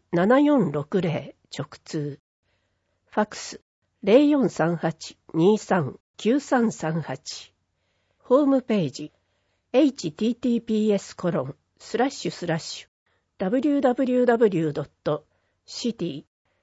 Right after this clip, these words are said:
シーアイティーワイドット、木更津、ケーアイエスエーアールエーゼットユードッ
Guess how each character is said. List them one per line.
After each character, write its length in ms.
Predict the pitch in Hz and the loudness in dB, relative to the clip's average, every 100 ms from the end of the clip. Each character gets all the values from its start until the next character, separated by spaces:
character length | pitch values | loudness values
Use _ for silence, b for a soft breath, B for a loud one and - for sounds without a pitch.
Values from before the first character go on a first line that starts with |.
| _ | _
シ 420 | - - 277 269 | -14 -4 -2 -2
ー 60 | - | -2
ア 140 | 226 | 0
イ 180 | 240 147 | 0 -2
テ 160 | - 208 | -6 -2
ィ 180 | 220 208 | -2 0
ー 20 | |
ワ 160 | 208 | -2
イ 140 | 185 151 | -2 -4
ド 100 | 160 | -8
ッ 80 | - - | -10 -12
ト、 240 | 151 - _ _ _ _ _ | -10 -10 _ _ _ _ _
木 100 | - | -6
更 260 | 226 208 185 | 0 2 0
津、 300 | 151 151 - _ _ _ _ _ _ | -4 -10 -12 _ _ _ _ _ _
ケ 340 | 254 277 269 | 4 6 6
ー 140 | 254 233 | 4 4
ア 60 | |
イ 240 | 240 139 - | 2 0 -4
エ 120 | 190 | -8
ス 280 | - 240 233 | -6 -4 0
エ 340 | 214 208 180 | 2 2 2
ー 60 | 139 | -4
ア 280 | 185 208 240 | -2 0 0
ー 60 | 233 | 0
ル 180 | 233 - | -2 0
エ 60 | 214 180 | 0 0
ー 80 | 156 _ | -4 _
ゼ 140 | - | -6
ッ 80 | 165 _ | -6 _
ト 160 | 262 247 | 0 2
ユ 220 | 240 240 | 2 0
ー 60 | 135 | -2
ド 100 | |
ッ 80 | 127 | -6